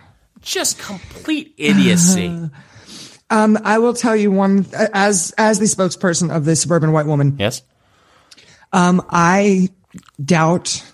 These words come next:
Speaker 2: the, not doubt, that's not the right word. I don't know that coronavirus response is gonna be as big of a factor in this election as people think it is.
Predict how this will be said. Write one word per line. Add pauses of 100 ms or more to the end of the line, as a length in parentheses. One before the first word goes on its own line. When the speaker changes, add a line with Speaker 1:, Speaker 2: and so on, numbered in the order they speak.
(140)
Speaker 2:
the, (1120)
not
doubt,
that's
not
the
right
word. (380)
I
don't
know
that
coronavirus
response
is
gonna
be
as
big
of
a
factor
in
this
election
as
people
think
it
is.